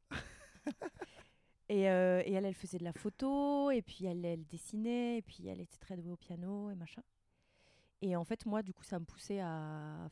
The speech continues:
Speaker 2: faire ça et autre chose bien aussi. Mais elle, elle réussissait tout. Elle réussissait, tu vois, genre le truc, euh, pas elle pianotait, elle se mettait à la, au piano, elle faisait du
Speaker 1: D'accord.
Speaker 2: piano de fou. Elle se mettait à faire de la photo, euh,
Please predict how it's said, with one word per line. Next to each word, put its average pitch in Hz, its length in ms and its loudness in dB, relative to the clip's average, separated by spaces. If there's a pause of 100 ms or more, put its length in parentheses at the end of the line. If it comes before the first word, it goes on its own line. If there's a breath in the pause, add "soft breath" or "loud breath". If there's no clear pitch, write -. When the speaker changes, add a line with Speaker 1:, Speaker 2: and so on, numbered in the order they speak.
(120)
Speaker 2:
faire 170 220 -4 (100)
ça 190 280 -4
et 185 60 -2
autre 170 260 -6
chose 180 340 -10
bien 165 360 -6
aussi. 196 320 -8 (420 loud breath)
Mais 190 100 0
elle, 220 80 4
elle 190 100 2
réussissait 165 540 -4
tout. - 200 -16 (160)
Elle 165 120 0
réussissait, 185 800 2 (100)
tu - 120 -20
vois, 180 160 0 (220)
genre 151 140 -4
le 143 100 -6
truc, - 300 -10
euh, 147 280 -2 (380 soft breath)
pas 185 220 6
elle 151 480 0
pianotait, 185 520 0
elle 147 100 -2
se - 120 -4
mettait 165 260 -2
à 170 120 2
la, 151 280 -6 (160)
au - 40 -14
piano, 185 340 0
elle 143 240 -4 (120)
faisait 147 180 -6
du - 20 0
Speaker 1:
D'accord. 135 160 2
Speaker 2:
piano 160 300 -2
de 156 120 -4
fou. 233 260 -4 (360 loud breath)
Elle 170 100 -2
se 180 100 -8
mettait 175 200 -2
à 165 40 -2
faire 170 140 -2
de 160 60 -2
la 151 80 0
photo, 196 440 0
euh, 151 380 0